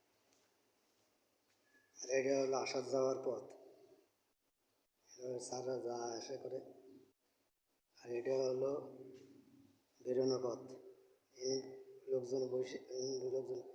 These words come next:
বেরোয় এই জায়গা রোদ পোয়ায়, বাইরে বসে লোক রোদ পোয়ায় স্যাররা। আর এটা হলো হুজুরের চেয়ার, হুজুর এই চেয়ারে বসে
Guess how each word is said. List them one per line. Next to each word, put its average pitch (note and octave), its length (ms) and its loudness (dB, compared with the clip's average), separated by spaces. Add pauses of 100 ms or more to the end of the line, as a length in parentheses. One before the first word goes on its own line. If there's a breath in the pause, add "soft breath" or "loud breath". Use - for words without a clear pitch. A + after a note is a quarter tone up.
(440)
বেরোয় C#3 420 0
এই A#2+ 60 2
জায়গা A#2+ 280 0 (300)
রোদ B2+ 220 4
পোয়ায়, G#2+ 240 -6 (1200)
বাইরে A#2+ 280 0
বসে B2 300 0
লোক B2 120 0 (120)
রোদ B2 180 0
পোয়ায় A2 200 -6
স্যাররা। A2 320 -10 (4000)
আর - 80 -6 (100)
এটা B2+ 200 6
হলো C3 220 6
হুজুরের B2 460 4
চেয়ার, G#2+ 240 -4 (1600)
হুজুর B2+ 260 -2
এই B2+ 140 4
চেয়ারে C3 360 2
বসে C3 260 0